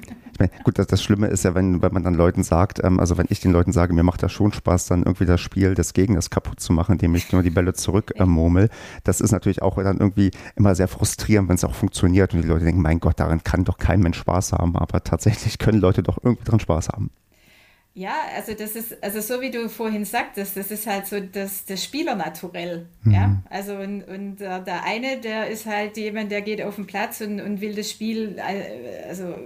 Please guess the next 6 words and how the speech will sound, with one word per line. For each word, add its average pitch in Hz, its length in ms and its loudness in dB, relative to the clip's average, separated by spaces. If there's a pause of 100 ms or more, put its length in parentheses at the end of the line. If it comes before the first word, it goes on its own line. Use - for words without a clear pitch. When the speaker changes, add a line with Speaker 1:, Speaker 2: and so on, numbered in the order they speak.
(200)
Speaker 2:
dominieren, 285 1040 -4
ja, 220 340 -2
mit 214 220 -8
einer 202 180 -8
aggressiven 254 640 -10
Spielart. 233 720 -6